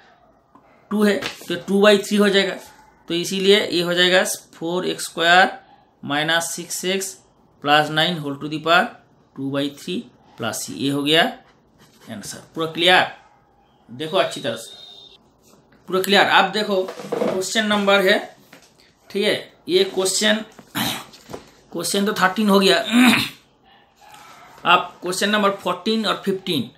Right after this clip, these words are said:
पूरा सेम टाइप है, तो इसीलिए क्वेश्चन नंबर हम, हम फिफ्टीन दिखा रहे हैं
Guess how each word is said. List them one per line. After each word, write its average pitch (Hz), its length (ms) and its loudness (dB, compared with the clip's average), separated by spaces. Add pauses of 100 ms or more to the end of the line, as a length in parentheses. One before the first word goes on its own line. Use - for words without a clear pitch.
(300)
पूरा 190 140 4
सेम 190 320 -2
टाइप 139 200 0
है, - 880 -20
तो 175 60 -6
इसीलिए 214 460 4
क्वेश्चन 190 340 -4
नंबर 208 240 4
हम, 202 220 0
हम 185 200 0
फिफ्टीन 202 320 -4
दिखा 196 200 2
रहे 202 120 6
हैं 233 100 0